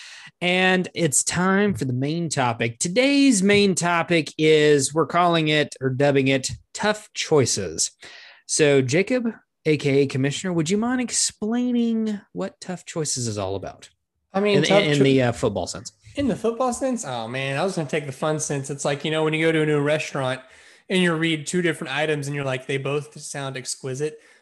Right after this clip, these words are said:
Speaker 2: but I can't eat them both at the same time." So
Speaker 1: Seventeen-year-old Taylor would have said both.
Speaker 2: I mean, I mean, that's true. I, I was there. I saw it most of the time. Let's,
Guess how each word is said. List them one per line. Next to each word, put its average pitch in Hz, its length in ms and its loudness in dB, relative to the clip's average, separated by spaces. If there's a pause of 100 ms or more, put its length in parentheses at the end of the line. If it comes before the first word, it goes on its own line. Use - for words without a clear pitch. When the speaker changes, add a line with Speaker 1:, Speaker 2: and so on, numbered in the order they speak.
(140)
Speaker 2:
but 139 120 -6
I 135 60 -4
can't 190 360 -6
eat 220 220 -6
them 190 120 0
both 180 220 -2
at 175 120 -10
the 170 60 -8
same 175 280 -6
time." 147 340 -8 (720)
So 196 200 -6
Speaker 1:
Seventeen-year-old 135 680 0
Taylor 113 240 -2
would 104 120 -4
have 98 80 -6
said 90 240 -6
both. 85 300 -12 (720)
Speaker 2:
I 180 60 -6
mean, 160 340 -6
I 151 60 -14
mean, 160 140 -8
that's 165 140 -8
true. 127 320 -8
I, 123 140 -4
I 139 200 -4
was 143 160 -4
there. 151 200 2
I 131 80 0
saw 170 300 0
it 139 40 -10
most 147 220 -4
of 139 60 -12
the 123 80 -10
time. 120 240 -8
Let's, 139 180 -8